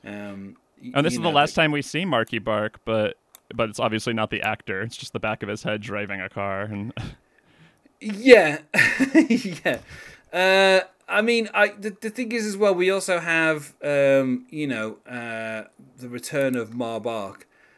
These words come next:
Speaker 1: um, who is, like,
Speaker 2: Hmm.
Speaker 1: you know, having people work for showers and stuff like that. Um,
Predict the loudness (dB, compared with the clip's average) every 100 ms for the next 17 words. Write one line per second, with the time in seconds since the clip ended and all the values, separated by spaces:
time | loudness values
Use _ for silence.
0 | _ -12 -10 -10 -10 -8 -4 -4 -4 -8
1 | -4 -4 -4 -6 -12 -18 -12 -12 -10 -8
2 | -6 -6 -8 -8 -6 -8 -8 -14 -10 -8
3 | -8 -10 -12 -10 -8 -6 -8 -10 -12 -12
4 | -10 -10 -10 -14 -16 -20 _ -20 -20 -20
5 | _ -12 -10 -8 -8